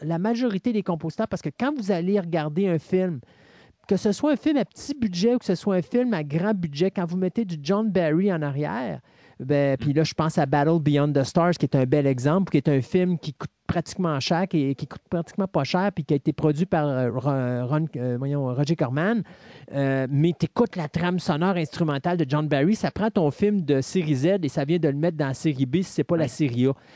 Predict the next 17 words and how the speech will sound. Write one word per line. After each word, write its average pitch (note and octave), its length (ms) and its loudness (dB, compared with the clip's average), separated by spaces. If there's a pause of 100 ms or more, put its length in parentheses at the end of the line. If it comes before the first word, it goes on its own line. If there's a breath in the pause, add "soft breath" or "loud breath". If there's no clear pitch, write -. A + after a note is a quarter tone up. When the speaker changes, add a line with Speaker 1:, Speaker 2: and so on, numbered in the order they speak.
(300 loud breath)
Speaker 1:
Euh, C3+ 100 -4
ça, C4+ 180 0
c'est C4+ 100 2
la F3 120 2
force A3+ 200 2
de F#3 100 2
John D3+ 220 0
Barry. C3 380 0
Sa F#3+ 200 -2
faiblesse, A3 680 0 (440)
c'est - 180 -2
qu'il - 160 -4
se - 80 -6
répète G#3+ 320 0
continuellement. C#3+ 640 0 (280)
Speaker 2:
Ouais. A#2+ 160 -4 (300 loud breath)
Speaker 1:
Et D#3 160 4